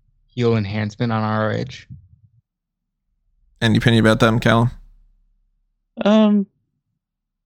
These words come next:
Speaker 3: I'm kind of not super impressed with the, you know, all Bella twins.
Speaker 2: <laughs> All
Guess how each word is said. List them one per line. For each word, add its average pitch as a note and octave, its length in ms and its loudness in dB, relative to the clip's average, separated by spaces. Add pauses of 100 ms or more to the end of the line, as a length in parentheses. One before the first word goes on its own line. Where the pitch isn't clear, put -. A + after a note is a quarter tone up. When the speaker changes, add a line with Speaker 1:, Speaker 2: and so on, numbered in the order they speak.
(140)
Speaker 3:
I'm D#3+ 240 -2 (180)
kind D3 260 -2
of A2 320 0
not A2 220 -2 (120)
super - 360 -16
impressed E2+ 400 -10
with A2 200 -10
the, F2 380 -12 (160)
you - 80 -12
know, C#2+ 120 -10 (1120)
all A2 200 -2 (180)
Bella A#2 200 -4
twins. - 400 -10 (300)
Speaker 2:
<laughs> - 280 -6
All D#3 80 4